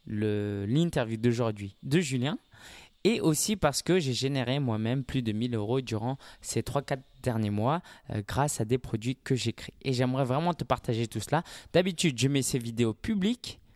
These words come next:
parce que mes webinaires, j'aime bien les partager. Mais là, je vais dévoiler des chiffres, euh, que je préfère, voilà, ne pas, euh,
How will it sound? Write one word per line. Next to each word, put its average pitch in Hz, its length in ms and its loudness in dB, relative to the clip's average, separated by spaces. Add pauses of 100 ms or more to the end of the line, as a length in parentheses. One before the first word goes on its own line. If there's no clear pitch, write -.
(120)
parce - 220 -2
que 113 680 0
mes 117 160 2
webinaires, 120 500 0
j'aime 110 160 0
bien 110 160 0
les 107 100 0
partager. 127 560 -2 (440)
Mais 127 120 4
là, 147 200 4
je 127 180 -2
vais 120 80 0 (300)
dévoiler 120 340 2
des 113 140 -2
chiffres, - 560 -2 (100)
euh, 104 240 0 (140)
que - 100 -6
je 107 100 -6
préfère, 131 420 -2
voilà, 104 260 -2
ne 98 120 -4
pas, 123 320 -4 (840)
euh, 110 40 -6